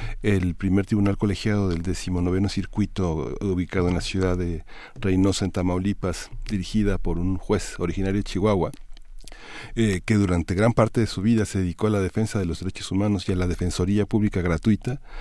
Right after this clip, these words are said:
eh, que es un juez de circuito que además, este, ganó el concurso de oposición, dicta una sentencia inédita en el ámbito nacional para revisar los procedimientos de la P G R y cri-, y revisar la tendencia que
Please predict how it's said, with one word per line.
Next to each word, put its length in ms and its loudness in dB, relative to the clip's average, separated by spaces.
eh, 240 4
que 100 6
es 140 6
un 100 6
juez 300 2
de 180 0
circuito 680 0
que 120 -4
además, 400 0
este, 320 -2
ganó 260 2
el 80 2
concurso 380 0
de 60 0
oposición, 500 -4
dicta 280 4
una 120 6
sentencia 720 0
inédita 640 2
en 140 0
el 240 -4
ámbito 540 -4
nacional 500 4
para 220 4
revisar 520 2
los 120 -2
procedimientos 560 0
de 60 2
la 100 0
P 120 0
G 180 0
R 220 -2
y 120 2
cri-, 460 6
y 180 4
revisar 520 2
la 80 0
tendencia 640 2
que 240 -2